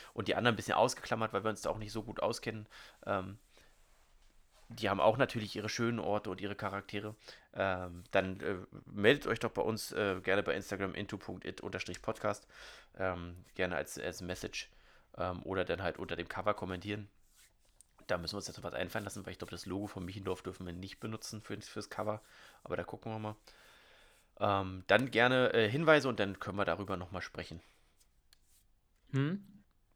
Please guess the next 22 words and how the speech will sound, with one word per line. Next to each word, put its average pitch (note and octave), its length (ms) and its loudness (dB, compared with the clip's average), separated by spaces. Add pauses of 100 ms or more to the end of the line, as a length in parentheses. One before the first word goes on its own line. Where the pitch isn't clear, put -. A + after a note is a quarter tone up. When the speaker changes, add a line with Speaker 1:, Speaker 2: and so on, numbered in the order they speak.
(200)
Speaker 2:
Hast D3+ 220 0
du E3 300 4 (160)
noch D3 300 0
andere G3 500 2
Orte G3+ 440 2
außer, G3+ 540 2 (840)
also C#3+ 240 0
richtige C#3+ 340 -2
Städte A3 460 0 (140)
quasi, F#3+ 360 2
die F3+ 80 2
du F#3 160 4
richtig F#3 320 2
schön F#3 260 2
findest? G3+ 320 -2
Speaker 1:
Lie-, A2+ 280 -2
äh, A2+ 260 0
Städte - 460 2
oder F#3+ 180 4
Lieblingsorte B2 920 0
in F2+ 100 -2
Städten? F#2 500 -4